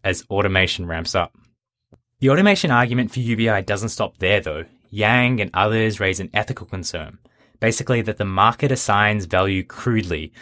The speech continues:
or the logic of meritocracy is driving us to ruin, in Yang's words. People who aren't smart shouldn't be blamed for losing their jobs. It's not like truck drivers are getting dumber and lazier overnight.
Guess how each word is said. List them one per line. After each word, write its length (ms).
or 380
the 180
logic 420
of 100
meritocracy 840
is 140
driving 400
us 160
to 120
ruin, 440
in 180
Yang's 300
words. 380
People 220
who 200
aren't 240
smart 520
shouldn't 400
be 140
blamed 640
for 120
losing 440
their 140
jobs. 540
It's 140
not 120
like 180
truck 280
drivers 360
are 60
getting 340
dumber 460
and 100
lazier 460
overnight. 460